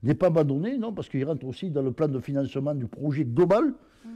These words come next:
Speaker 1: parce que ce, je dirais, cette bâtisse qui a une valeur qui est relativement
Speaker 2: Ouais.
Speaker 1: conséquente, hein.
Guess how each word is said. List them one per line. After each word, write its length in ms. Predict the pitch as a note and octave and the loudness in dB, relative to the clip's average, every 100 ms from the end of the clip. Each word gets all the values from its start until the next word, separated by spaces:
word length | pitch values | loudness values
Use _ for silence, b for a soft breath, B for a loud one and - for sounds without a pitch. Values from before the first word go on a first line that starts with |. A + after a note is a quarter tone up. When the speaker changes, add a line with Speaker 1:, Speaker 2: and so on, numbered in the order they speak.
| A3+ D4 B - | -18 -20 B -18
Speaker 1:
parce 120 | A2 | -8
que 200 | C#3 B2+ | -2 -2
ce, 300 | B2 A#2+ A#2+ | -2 -4 -4
je 120 | A2 | -4
dirais, 200 | B2 C#3 | -4 -4
cette 180 | C#3+ A#2+ | -4 -4
bâtisse 340 | A#2 B2+ D3 | -6 -6 -6
qui 80 | - | -4
a 40 | B2 | 0
une 200 | A#2+ A#2 | 0 2
valeur 400 | B2 D3+ D3 F#2+ | 4 4 4 0
qui 120 | B2 | -2
est 260 | A#2+ A2+ | 0 -2
relativement 420 | A2+ B2+ B2 D3 B2+ | -4 -6 -4 -2 -2
Speaker 2:
Ouais. 60 | |
Speaker 1:
conséquente, 500 | C3 A#2+ F3+ G3 | -4 -4 -2 -2
hein. 80 | A2+ | -4